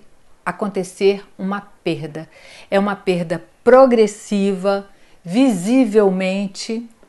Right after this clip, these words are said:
certo? É uma doença que não tem cura, mas tem controle.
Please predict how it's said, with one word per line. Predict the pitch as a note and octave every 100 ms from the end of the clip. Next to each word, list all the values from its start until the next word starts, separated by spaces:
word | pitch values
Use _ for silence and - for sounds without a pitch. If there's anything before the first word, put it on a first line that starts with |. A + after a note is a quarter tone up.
| _
certo? | - G3 G3+ - G3 - - _ _ A3+
É | B3+
uma | C4 B3
doença | G#3 F#3+ F#3+ F#3+ - G3
que | - G#3+
não | G3+ G#3 A#3+ D4 E4+
tem | - B3 C#4
cura, | C#4+ B3 A3 F3+ D3 - - - -
mas | G3+ G#3 -
tem | G#3+ A3
controle. | A3 A#3+ A#3+ A#3 G#3 G3+ F#3+ D#3 D#3+